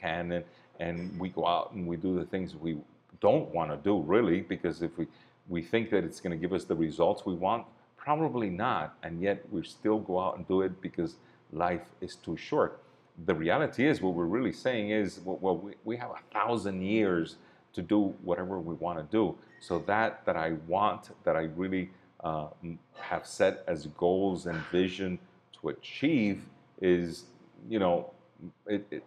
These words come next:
I have plenty of time to get to that, and I will get there eventually. But right now, let's enjoy life. And the, the, what we're really saying, uh,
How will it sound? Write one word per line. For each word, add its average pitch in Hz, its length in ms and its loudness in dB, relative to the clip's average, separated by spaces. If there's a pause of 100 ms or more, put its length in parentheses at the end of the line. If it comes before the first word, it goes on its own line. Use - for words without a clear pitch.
(140)
I - 60 0
have - 300 -6
plenty 135 280 0
of 104 100 0
time 98 300 -2 (380)
to - 80 -4
get 101 300 4
to 92 80 -2
that, 76 360 0
and 85 140 -4
I - 20 -2
will 87 160 -2
get 92 320 0
there 90 240 2 (380)
eventually. 87 580 0 (260)
But 90 200 0
right 101 240 0
now, 98 320 0
let's 95 260 2
enjoy 82 380 2
life. 78 300 0 (540)
And 87 400 0 (240)
the, 87 220 -2
the, - 160 -4 (960)
what 95 280 -2
we're 98 100 6
really 104 400 4 (420)
saying, 98 580 2 (280)
uh, 82 320 4